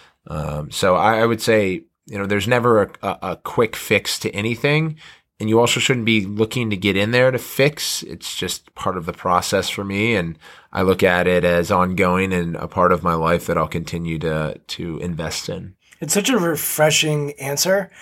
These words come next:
Speaker 2: Um, it just makes me feel really good about the direction of our field. And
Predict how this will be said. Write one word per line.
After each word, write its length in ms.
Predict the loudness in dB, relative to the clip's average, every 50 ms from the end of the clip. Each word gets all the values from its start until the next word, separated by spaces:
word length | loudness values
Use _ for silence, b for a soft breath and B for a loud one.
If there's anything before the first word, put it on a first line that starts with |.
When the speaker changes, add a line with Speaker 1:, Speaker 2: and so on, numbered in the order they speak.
| B B B B
Speaker 2:
Um, 320 | -4 -2 0 0 0 0 -4
it 120 | -6 -6
just 180 | -6 -4 -2 -2
makes 180 | -2 -2 -2
me 80 | -4 -4
feel 560 | -4 -4 -2 0 2 2 2 0 -2 -4 -2 0
really 180 | 2 2 0 0
good 240 | 0 2 2 2 2
about 400 | 2 2 4 4 4 4 2 B B B B B B B -10
the 60 | -2
direction 340 | 2 2 2 2 2 0 0
of 80 | 2
our 120 | 2 2 2
field. 340 | 4 4 4 4 4 2
And 220 | -2 -4 -6 -10